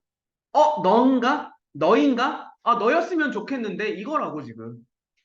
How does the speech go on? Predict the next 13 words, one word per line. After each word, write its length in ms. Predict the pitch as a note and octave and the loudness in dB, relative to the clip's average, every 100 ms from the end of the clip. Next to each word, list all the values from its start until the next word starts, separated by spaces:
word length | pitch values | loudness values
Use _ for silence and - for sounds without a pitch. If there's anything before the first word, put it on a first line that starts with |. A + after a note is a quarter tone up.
| _ | _
괜찮습니까? 600 | E3 F3 F3+ C3+ C#3 E3 _ _ - - C3 | -20 -20 -18 -18 -18 -20 _ _ -20 -20 -12
어, 100 | A#2 | -2
"네가 380 | G3+ B3+ E4+ | 0 4 4
온 160 | G3 G#3+ | 4 4
거였으면 400 | C4+ C4 C4 A3 | 4 4 2 -2
좋겠는데." 640 | E3+ A#3 A3+ E3+ B2+ F3+ - _ _ _ _ _ _ _ _ - | -2 -4 -4 -4 -6 -8 -16 _ _ _ _ _ _ _ _ -16
됐죠? 420 | C3 C#3+ - _ _ _ _ _ _ _ _ _ _ _ _ _ _ _ _ _ _ | -12 -12 -14 _ _ _ _ _ _ _ _ _ _ _ _ _ _ _ _ _ _
그러나 600 | - C#3+ A#2+ G#3 D#4 - - _ _ _ - | -2 0 2 0 -2 -6 -18 _ _ _ -12
다시 600 | A#2+ A2 - G#3+ B3+ - _ _ | -10 -8 -6 -6 -6 -12 _ _
문이 300 | B2+ C3 D#3+ | -8 -4 -4
닫힌다. 580 | - - - G3 - - - _ _ _ - | -6 -10 -8 -8 -8 -18 -20 _ _ _ -6
됐죠? 480 | A3 A#3+ G#3+ - - - _ - - - - _ _ _ _ | -2 0 0 -2 -10 -20 _ -20 -18 -18 -20 _ _ _ _
하지만 680 | - D4 C#4 B3 C4+ E4 | -8 -6 -2 0 0 -4